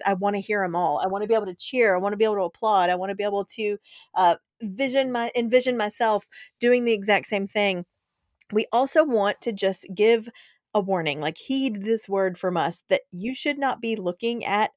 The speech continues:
listening to, and hearing every success story that's on the internet. I know that we don't have to say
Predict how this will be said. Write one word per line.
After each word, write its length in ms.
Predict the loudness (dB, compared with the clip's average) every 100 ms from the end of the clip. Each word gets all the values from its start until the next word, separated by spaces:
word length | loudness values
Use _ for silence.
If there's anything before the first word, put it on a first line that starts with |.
| -6
listening 460 | -6 -4 -8 -8
to, 260 | -6 -4 -4
and 120 | -6
hearing 420 | -8 -6 -4 -6 -8 -2
every 360 | -2 0 -2
success 420 | -2 -4 -2 -2 -2
story 320 | -2 -2 -2
that's 180 | -6 -10
on 160 | -12 -10
the 80 | -10
internet. 400 | -10 -8 -8 -10 -18 -20 -14 0
I 80 | 2
know 260 | 4 2 2
that 120 | 0
we 80 | -2
don't 140 | 0
have 240 | 0 -2 -4
to 360 | -4 -2 -2 -8 _
say 580 | 0 4 4 4 2